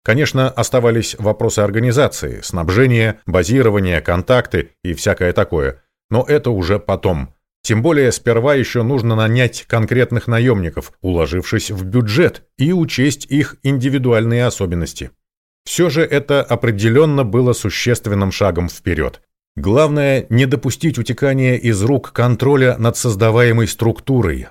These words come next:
Вероятно, нужно будет заключать контракт с каждым наемником индивидуально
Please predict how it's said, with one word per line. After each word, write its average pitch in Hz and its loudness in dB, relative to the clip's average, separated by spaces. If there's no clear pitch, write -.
Вероятно, 107 2
нужно 107 2
будет 107 -2
заключать 107 -2
контракт 104 -2
с - -6
каждым 98 2
наемником 92 0
индивидуально 98 0